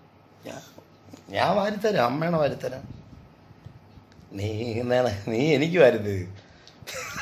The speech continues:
അതുകൊണ്ട്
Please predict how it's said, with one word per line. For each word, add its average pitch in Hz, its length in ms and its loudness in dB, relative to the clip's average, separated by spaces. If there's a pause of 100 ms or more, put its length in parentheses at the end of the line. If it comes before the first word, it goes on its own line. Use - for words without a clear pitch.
(4000)
അതുകൊണ്ട് 127 400 2